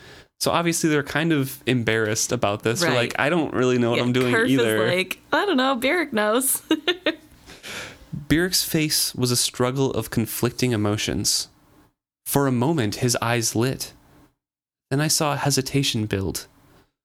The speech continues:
Speaker 1: "Heart of the pack, they will hunt well for you," Night Eyes urged him. "Burrich, take command. They will fight with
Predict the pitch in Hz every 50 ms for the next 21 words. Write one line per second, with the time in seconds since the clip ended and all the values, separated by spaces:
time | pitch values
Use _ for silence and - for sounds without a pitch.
0 | _ _ _ _ _ _ _ _ _ _ - - - - - - _ - - 147
1 | 147 143 143 135 135 131 135 - - 139 120 - - - - - - - - -
2 | - - - 131 139 151 156 135 - 165 170 - - 127 135 156 175 175 175 -
3 | - 123 113 107 104 104 - - - 110 101 101 104 104 98 101 101 - - -
4 | 104 107 98 - - - - 110 120 127 131 - _ _ - - - - - _
5 | _ _ _ _ _ _ _ _ _ _ _ - 143 175 196 190 147 90 - -
6 | - - - - - - - - - 190 190 185 - 170 175 170 156 131 113 104
7 | 107 - - - - - - - - - - _ - 143 170 190 214 196 190 -
8 | - 196 190 - - 147 151 151